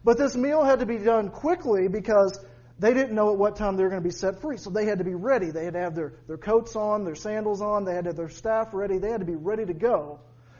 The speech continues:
And because they had to do it so quickly, the bread that they baked with the meal did not have yeast in it. They didn't have time to let the yeast rise,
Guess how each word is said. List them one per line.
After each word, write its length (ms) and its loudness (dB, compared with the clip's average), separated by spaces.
And 140 -4
because 400 4
they 160 6
had 220 4
to 80 -4
do 160 4
it 80 -2
so 260 0
quickly, 760 -8
the 120 -2
bread 420 6
that 140 -4
they 100 0
baked 320 -2
with 140 -8
the 80 -6
meal 580 -2
did 160 0
not 220 0
have 320 0
yeast 420 -8
in 140 -10
it. 140 -16
They 80 -6
didn't 180 -2
have 160 -4
time 380 -4
to 60 -4
let 160 -2
the 120 -4
yeast 360 -8
rise, 680 0